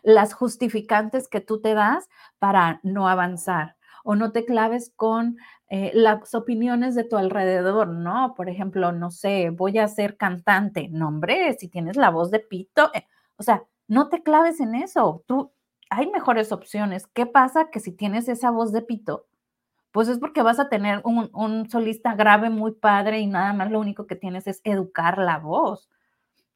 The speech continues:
Uno nunca sabe, uno nunca sabe. Todas esas situaciones que por más mal que las veas,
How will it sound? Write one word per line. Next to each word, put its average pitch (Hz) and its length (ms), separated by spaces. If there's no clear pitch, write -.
Uno 165 220
nunca 240 280
sabe, 285 400
uno 208 380
nunca 208 340
sabe. - 320
Todas 247 360
esas 247 380
situaciones 220 800
que 214 180
por 180 280
más 202 400
mal 202 260
que 208 120
las 180 220
veas, 220 280